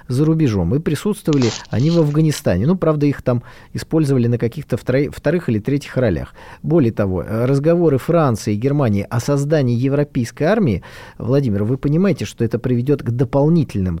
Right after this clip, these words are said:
тратам денег. То есть помимо бюджета нато, они собираются строить еще какую-то другую армию. И им это не дают. Но не дают именно американцы, которые сами тратят огромное количество денег на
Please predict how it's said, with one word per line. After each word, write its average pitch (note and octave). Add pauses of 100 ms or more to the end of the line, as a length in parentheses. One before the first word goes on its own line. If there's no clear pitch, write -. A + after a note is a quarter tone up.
тратам F#2+
денег. G2+
То -
есть A#2
помимо D#3+
бюджета B2
нато, F2+ (240)
они C#3 (160)
собираются A#2+
строить B2+
еще B2+
какую-то B2
другую A#2+
армию. E2+ (240)
И C#3+
им G3+
это G3
не G3+
дают. A#2 (220)
Но C3
не C#3+
дают D3
именно D3
американцы, D#3+
которые G#2+
сами D3+
тратят A2+
огромное A2+
количество G#2+
денег G#2+
на F#2+